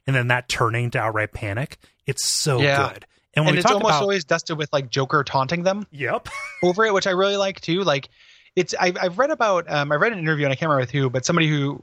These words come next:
Speaker 2: who wrote for games, they said this is the hardest part of writing for games is, like
Speaker 1: Is coming up with unique barks.
Speaker 2: Yeah,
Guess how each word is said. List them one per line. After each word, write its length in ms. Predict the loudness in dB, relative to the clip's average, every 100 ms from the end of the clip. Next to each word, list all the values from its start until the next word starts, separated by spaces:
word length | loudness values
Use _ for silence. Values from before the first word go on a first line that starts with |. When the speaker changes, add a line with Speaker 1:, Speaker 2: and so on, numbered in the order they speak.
| -6
Speaker 2:
who 100 | 0
wrote 200 | 0 0
for 80 | 0
games, 280 | 2 2 0
they 100 | 0
said 120 | 0
this 140 | 0
is 80 | 0
the 60 | 0
hardest 260 | 0 0 0
part 140 | 0
of 60 | 0
writing 200 | -2 -4
for 120 | -2
games 300 | -2 -2 -4
is, 100 | 0
like 180 | 0 0
Speaker 1:
Is 100 | -2
coming 220 | -2 -2
up 80 | -2
with 80 | -2
unique 240 | -4 -6 -4
barks. 380 | -4 -4 -10 -10 _ _ _ _
Speaker 2:
Yeah, 220 | 2 2